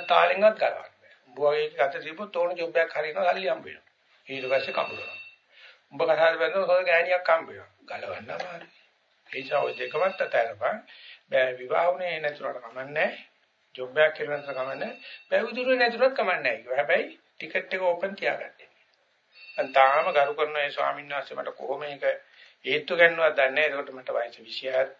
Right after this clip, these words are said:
තිහත් අතර වයසේ. හැබැයි ඒක මං අදිෂ්ඨානයකට ගත්තා.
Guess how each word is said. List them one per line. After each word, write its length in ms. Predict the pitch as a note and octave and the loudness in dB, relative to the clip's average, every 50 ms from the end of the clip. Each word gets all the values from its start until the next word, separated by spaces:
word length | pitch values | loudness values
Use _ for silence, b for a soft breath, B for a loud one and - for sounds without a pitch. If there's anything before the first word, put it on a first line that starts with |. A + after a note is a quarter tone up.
| _ _ | _ _
තිහත් 380 | - C3 B2+ C3 B2+ - - | -8 -6 -6 -6 -6 -4 -4
අතර 240 | C#3 B2 - A2+ A2+ | -4 -4 -2 -4 -2
වයසේ. 420 | A2+ A#2+ C3 C#3+ C3 D3 D3+ C#3+ D3 - B B B B B B | 0 0 0 0 0 -4 -6 -6 -8 -10 B B B B B B
හැබැයි 320 | - - F3+ F3+ F#3 F3+ | 0 6 6 8 8 8
ඒක 140 | F3+ F3+ F#3 | 6 2 2
මං 200 | F3+ F#3 F#3+ F3+ | 0 0 0 0
අදිෂ්ඨානයකට 640 | D#3 D3 D#3 D3+ - - E3 D#3+ D#3 D3 D3+ D3 C3 | 0 -2 -2 -4 2 4 4 4 4 2 0 0 0
ගත්තා. 380 | A#2+ A2+ - - - C3 D#3 | 0 0 0 0 0 0 0